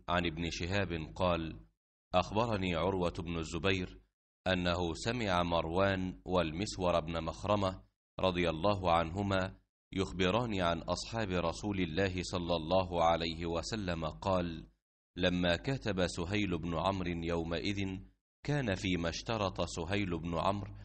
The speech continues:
على النبي صلى الله عليه وسلم ألا يأتيك منا أحد وإن كان على دينك إلا رددته إلينا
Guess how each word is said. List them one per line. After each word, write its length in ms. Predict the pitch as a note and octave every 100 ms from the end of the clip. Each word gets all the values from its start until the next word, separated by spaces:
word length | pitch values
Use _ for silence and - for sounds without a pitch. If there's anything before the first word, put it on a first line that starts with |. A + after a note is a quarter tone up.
| - _ F2
على 200 | F2+ E2+
النبي 500 | E2 D#2+ F#2+ G#2 F#2
صلى 320 | - F2 E2+
الله 420 | D#2+ F2+ F2+ F2
عليه 400 | E2 E2+ E2+ E2
وسلم 720 | E2 E2 A2 G#2 G2 F#2+ - - _ _ _ G2
ألا 340 | F#2 F2+ F2
يأتيك 680 | E2+ E2+ - C#3+ B2 G2+ -
منا 560 | F2 F#2 F#2+ F2 E2 A#2
أحد 260 | - A2+ A2 _ _ -
وإن 360 | F#2 F2 E2 D#2
كان 340 | A2 G#2+ F2+
على 380 | D#2+ E2+ F2 F2+
دينك 520 | A#2 A2 E2 - - _ _ -
إلا 400 | C#3+ C3 G#2 F2+
رددته 640 | E2+ E2+ G#2+ - F#2 E2+
إلينا 760 | E2 F2 F2 G#2 F#2+ F#2 F#2